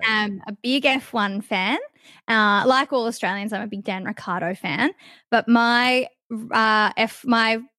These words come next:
big sporting moment happens in F one. I'm the first female driver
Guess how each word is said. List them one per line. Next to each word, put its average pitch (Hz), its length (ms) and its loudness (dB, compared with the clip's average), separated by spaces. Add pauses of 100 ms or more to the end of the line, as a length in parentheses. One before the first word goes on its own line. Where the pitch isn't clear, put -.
(260)
big 226 200 -2
sporting 226 340 -2
moment 208 260 -4
happens 214 280 -2
in - 60 -10
F - 240 -8
one. 214 360 0
I'm 208 440 2
the 214 60 -4
first 247 420 0
female 220 500 -2
driver 202 580 0